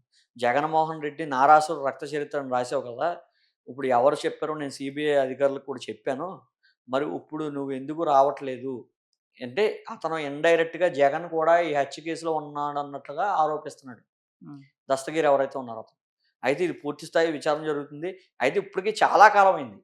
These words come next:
Speaker 1: చాలా కాలం నుంచి సునీత ఎవరైతే ఉన్నారో వివేకానంద
Speaker 2: అవును.
Speaker 1: రెడ్డి కూతురు, ఆమె చాలా పోరాటం చేయడం జరుగుతుంది. అయినా సరే వాళ్ళకు ఇప్పుడు దాకా కూడా ఒక ఈ కేసు అయితే ఒక కొలిక్కి రాలేదు. అనేక ప్రలోభాలు కావచ్చు, బెదిరింపులు కావచ్చు,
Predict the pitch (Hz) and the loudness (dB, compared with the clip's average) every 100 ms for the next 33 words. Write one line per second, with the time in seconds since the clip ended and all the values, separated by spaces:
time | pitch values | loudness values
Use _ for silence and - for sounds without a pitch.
0 | _ - 117 160 185 185 185 175 170 185 | _ 2 4 6 6 6 4 2 -8 -12
1 | - 151 175 180 180 175 160 151 156 151 | -12 -10 -10 -4 2 2 2 0 -4 -8
2 | 151 147 143 139 143 143 139 127 123 147 | -10 -6 -4 -6 -6 -10 -10 -12 -14 -14
3 | 147 165 165 _ _ - 131 123 123 156 | -12 -14 -16 _ _ -8 -6 0 4 4
4 | 147 143 151 156 151 143 143 139 135 139 | 4 2 2 -4 -8 -8 -8 -8 -10 -12
5 | 143 127 131 160 160 151 160 165 _ _ | -12 -10 -8 -8 -8 -6 -8 -10 _ _
6 | _ 131 139 135 123 147 139 143 147 175 | _ 2 2 0 -8 -4 2 2 4 2
7 | 160 165 170 - - 139 143 135 131 - | 4 2 0 -2 -8 -10 -8 -10 -12 -8
8 | 143 151 165 170 160 - 143 143 156 139 | -8 -6 -10 -10 -12 -6 -8 -4 -4 -2
9 | 139 135 160 _ _ _ _ - 120 147 | -4 -8 -16 _ _ _ _ -12 -6 -2
10 | 175 180 147 143 160 165 170 160 156 151 | -2 -4 -4 2 4 6 4 4 0 -2
11 | - 165 - _ _ _ 120 120 139 160 | -6 -16 -18 _ _ _ -4 -2 -2 -4
12 | 156 156 151 147 147 - | -4 -2 2 0 -2 -8